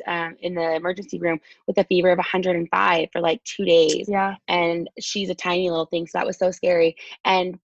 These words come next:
Speaker 1: actually, that was, like, shortly after me and you had talked. And so I was, like, paranoid about that for a minute of, like, "Holy
Speaker 2: Yeah.
Speaker 1: crap, like, if this, if this flu took her, you know, someone's, like,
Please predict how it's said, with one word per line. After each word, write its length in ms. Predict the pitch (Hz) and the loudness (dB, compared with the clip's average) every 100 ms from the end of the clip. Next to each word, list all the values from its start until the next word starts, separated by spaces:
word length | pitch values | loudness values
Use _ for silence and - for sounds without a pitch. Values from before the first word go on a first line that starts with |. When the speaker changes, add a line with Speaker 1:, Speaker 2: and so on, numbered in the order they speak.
| - | -6
Speaker 1:
actually, 460 | - 175 - 208 185 | -2 0 -2 -10 -6
that 240 | 185 165 | -4 -4
was, 120 | 185 | -4
like, 220 | 190 180 - | -6 -8 -8
shortly 300 | 196 - 185 | -10 -6 -4
after 260 | 185 - | -4 -8
me 240 | 170 175 175 | -14 -10 -8
and 100 | 170 | -4
you 120 | 233 | -2
had 160 | 190 | -2
talked. 400 | - 170 - - _ - - - | -2 -4 -2 -4 _ -20 -20 -8
And 200 | 185 190 | -6 -4
so 320 | - 180 175 - | 0 0 0 0
I 140 | 175 | 0
was, 200 | 175 170 156 _ 180 | 0 -6 _ _ -8
like, 180 | 160 | -8
paranoid 560 | - 175 180 165 170 202 - | -8 -8 -6 -6 -8 -10 -6
about 300 | 170 151 - | -2 -2 -2
that 240 | - - | -4 -4
for 80 | - | -6
a 40 | 165 | -6
minute 260 | 156 156 | -4 -6
of, 120 | 156 | -6
like, 200 | 190 175 - | -8 -12 -6
"Holy 180 | 220 208 | 0 2
Speaker 2:
Yeah. 100 | 202 | 2
Speaker 1:
crap, 180 | 185 180 | -2 -6
like, 100 | 170 | -8
if 80 | - | -8
this, 200 | 202 202 - - - | -10 -12 -16 -20 -12
if 120 | 185 | -8
this 220 | 202 208 - | -6 -6 -6
flu 300 | 196 202 208 | -2 0 0
took 200 | 196 175 _ _ _ _ | -4 -8 _ _ _ _
her, 240 | - 180 - | -14 -10 -6
you 120 | 190 | -4
know, 100 | 175 | -4
someone's, 320 | 185 175 160 - | -4 -4 -6 -10
like, 100 | - | -14